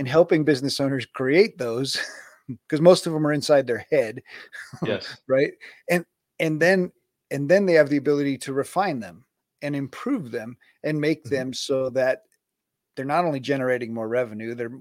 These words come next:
Speaker 1: they're more impactful or more effective in, in their work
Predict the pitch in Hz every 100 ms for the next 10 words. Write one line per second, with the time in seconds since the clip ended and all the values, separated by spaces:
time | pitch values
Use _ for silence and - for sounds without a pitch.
0 | _ 127 127 131 135 123 - 123 - -
1 | 117 117 113 127 127 - - - - -
2 | 131 - 147 - 135 110 117 - 131 120
3 | - 139 120 110 120 180 165